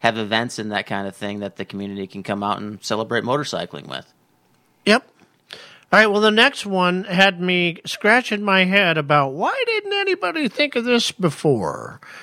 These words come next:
Speaker 2: Uh, Aerostitch has announced a six-month, no-interest payment plan for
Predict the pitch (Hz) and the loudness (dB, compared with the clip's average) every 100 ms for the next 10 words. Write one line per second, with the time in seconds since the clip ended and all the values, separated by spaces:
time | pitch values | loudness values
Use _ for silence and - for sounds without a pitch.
0 | - 147 139 185 190 247 302 - - 196 | -8 -4 -2 4 6 8 4 2 4 4
1 | 185 190 170 160 151 151 151 151 - 135 | 4 2 2 2 4 4 4 0 -4 -6
2 | 135 - 277 294 - - 165 147 156 - | -4 -4 -2 -2 -6 -2 2 4 2 -4
3 | 196 151 196 233 - 185 170 165 151 - | -4 2 4 2 2 2 2 0 -2 -4
4 | _ - 202 233 139 - - - 131 104 | _ -4 -2 -2 -6 -8 -10 -4 -4 -4
5 | 90 143 220 _ _ - - - - _ | -6 -8 -12 _ _ -20 -20 -20 -20 _
6 | - - 180 185 185 180 180 | -8 4 6 8 8 8 6